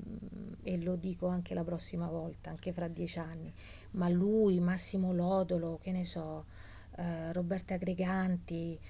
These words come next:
ehm, Emanuela Rossi, Massimo Rossi, ci sono delle voci storiche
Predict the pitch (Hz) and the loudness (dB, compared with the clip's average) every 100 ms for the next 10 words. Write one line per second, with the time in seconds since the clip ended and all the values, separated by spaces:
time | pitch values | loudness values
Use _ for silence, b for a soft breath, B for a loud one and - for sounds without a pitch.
0 | B B - 180 175 170 170 170 165 165 | B B -6 -2 0 0 -2 -4 -4 -6
1 | 165 165 156 147 - - - - - 196 | -6 -6 -6 -6 -6 -6 -8 -8 -4 2
2 | 190 190 190 185 180 180 214 190 - - | 4 4 4 2 2 6 6 6 2 0
3 | 175 170 165 160 B B B - 185 - | 0 -2 -4 -8 B B B -2 2 2
4 | 202 190 202 202 180 - 180 175 254 247 | 4 4 4 4 2 -2 -2 -2 0 2
5 | 196 185 208 240 311 - 240 - - 262 | 4 4 4 6 4 4 0 0 4 6
6 | 269 277 269 269 262 262 - | 6 4 2 6 8 8 6